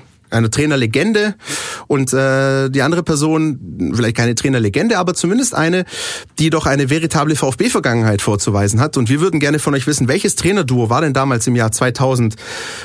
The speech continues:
bei Borussia Dortmund verantwortlich und hat den Klassenerhalt beim V F B Stuttgart geschafft?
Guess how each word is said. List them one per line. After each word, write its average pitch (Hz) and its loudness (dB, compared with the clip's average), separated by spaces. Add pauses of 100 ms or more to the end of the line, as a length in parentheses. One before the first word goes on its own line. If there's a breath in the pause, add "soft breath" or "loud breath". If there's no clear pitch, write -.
bei 139 0
Borussia 139 0
Dortmund 131 0
verantwortlich 123 0
und 131 0
hat 123 2
den 120 0
Klassenerhalt 107 0
beim 110 0
V 107 0
F 104 -4
B 104 0
Stuttgart 101 -2
geschafft? - -6